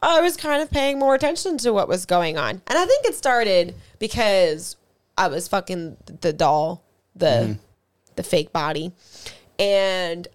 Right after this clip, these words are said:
Speaker 1: I was watching it and I was like, "Okay, this is kinda, this is kind of intriguing. I kinda like this."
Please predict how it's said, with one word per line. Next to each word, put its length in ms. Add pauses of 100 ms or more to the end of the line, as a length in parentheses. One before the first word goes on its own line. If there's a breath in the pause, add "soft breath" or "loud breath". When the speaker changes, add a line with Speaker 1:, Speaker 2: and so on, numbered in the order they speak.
(140)
Speaker 1:
I 140
was 160
watching 460
it 160
and 100
I 60
was 120
like, 200 (260)
"Okay, 200
this 180
is 60
kinda, 520
this 180
is 80
kind 220
of 80
intriguing. 500
I 60
kinda 280
like 320
this." 380